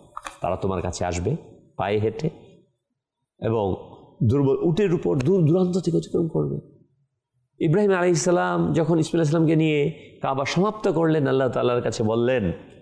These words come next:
"ইয়া রব, আমি কি করব? এখানে তো কোনো মানুষ নাই, জনমানবহীন মরুভূমি, নাই পানি, নাই কিছু, কি করব?"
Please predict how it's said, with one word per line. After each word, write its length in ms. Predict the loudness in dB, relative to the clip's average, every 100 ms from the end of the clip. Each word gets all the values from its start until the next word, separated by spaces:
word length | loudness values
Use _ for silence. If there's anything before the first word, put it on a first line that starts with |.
| -12 -4
"ইয়া 200 | -2 0
রব, 140 | -2 -6 -16 -20 -20 _ _ _ _ _ _ _ _ _ _ _ _ _ _
আমি 160 | -4 -2
কি 180 | -4
করব? 540 | -4 -4 -2 -6 -10 -20 _ _ _ _ _ _ _ _ _ _ _ _
এখানে 140 | -2 0
তো 60 |
কোনো 120 | 2 2
মানুষ 380 | 2 0 0
নাই, 120 | 0 0
জনমানবহীন 1200 | 0 0 0 0 0 2 2 2 2 2 0 -4 -10 -20 -20 _ _ _ _ _ _ _ _ -4
মরুভূমি, 840 | 0 0 0 0 0 2 0 -2 -6 -20 -20 _ _ _ _ -2
নাই 440 | 0 0 0 -2 -2
পানি, 340 | -2 0 0
নাই 320 | 0 0 -2 -2
কিছু, 360 | -4 -4 -2 -2 -4 _ _ _ _ _ _ _ _
কি 140 | -4
করব?" 540 | -2 -2 0 -2 -4